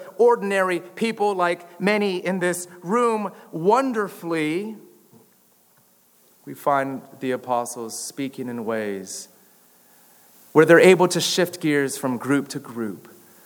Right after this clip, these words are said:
where they're laboring to redefine their terms depending on the culture of the people that are in front of them.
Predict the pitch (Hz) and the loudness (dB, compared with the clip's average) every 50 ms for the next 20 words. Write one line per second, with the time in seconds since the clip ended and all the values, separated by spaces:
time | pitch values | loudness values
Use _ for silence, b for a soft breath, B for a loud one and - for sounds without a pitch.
0 | b b 156 170 170 165 165 156 151 160 170 170 180 185 170 156 156 147 143 131 | b b 6 6 8 8 8 8 8 8 8 8 8 6 4 4 2 2 4 2
1 | 123 117 110 B B B B B - 170 156 135 117 - 135 131 160 214 233 220 | 0 -2 -4 B B B B B 2 6 6 6 6 2 -2 0 2 2 2 4
2 | 170 190 170 - - 185 175 175 170 165 156 156 151 147 - - 165 160 151 147 | 2 0 0 2 2 4 4 4 2 2 0 0 0 -2 -4 -6 -2 0 0 0
3 | 139 135 127 131 - B B B - 175 175 - 190 170 165 156 151 151 131 131 | 0 -2 -4 -6 -10 B B B -6 -6 -2 -2 -2 -2 0 0 0 0 0 -2
4 | 127 - - - - 202 185 - - - 170 151 123 131 - - - 151 139 - | -2 -2 -8 0 2 2 2 2 -2 -2 -2 -2 -2 -4 -6 -4 -6 -8 -6 -6
5 | 135 123 127 120 113 117 107 104 101 - - 120 113 104 98 87 95 90 87 87 | -8 -6 -4 -4 -2 -4 -4 -6 -8 -12 -10 -10 -10 -10 -10 -12 -14 -18 -18 -18